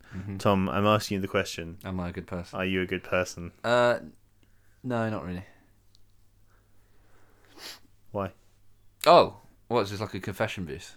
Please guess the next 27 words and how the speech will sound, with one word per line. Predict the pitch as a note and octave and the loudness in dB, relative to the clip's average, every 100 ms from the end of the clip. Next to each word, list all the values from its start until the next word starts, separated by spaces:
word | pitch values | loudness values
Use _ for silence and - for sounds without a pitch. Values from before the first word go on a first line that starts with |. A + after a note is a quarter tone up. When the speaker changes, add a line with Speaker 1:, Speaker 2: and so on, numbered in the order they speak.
| - | -20
Speaker 2:
Tom. | - G2 E2 _ _ _ _ _ _ _ _ - _ _ - | -8 -8 -8 _ _ _ _ _ _ _ _ -20 _ _ -14
Speaker 1:
What, | G2 | -10
Speaker 2:
Come | F#2 | -4
Speaker 1:
do | |
you | G#2+ | -4
Speaker 2:
on. | |
Speaker 1:
wanna | G2+ | -4
fuck | G2 A2 | -4 -6
me | G2+ | -6
before | F#2 - A#2 G#2+ | -8 -2 2 4
or | |
after? | G2 - - | 2 -4 -10
<laughs> | - - - - F5 F4+ F#4+ - - - - G4 - - - _ E4 - _ _ - F#3+ - - - _ _ - | -4 -2 0 -2 -6 -8 -10 -10 -8 -4 0 0 0 -8 -10 _ -10 -10 _ _ -12 -10 -12 -20 -20 _ _ 2
Speaker 2:
I | C3+ | 4
mean, | B2+ | 6
that | A2+ | 4
was, | A2 G#2+ | 2 0
that | A2 | 2
was | G#2+ G2 G2 | 2 0 -4
kind | - G2+ | -2 -2
of | |
a | F2+ | -2
joke | F#2 - | -4 -2
question | F#2 - F2+ F2 | -4 -4 -8 -10
because | F2+ F2 E2 - - | -10 -8 -8 -12 -14
this | - F2 | -14 -14
is, | - | -16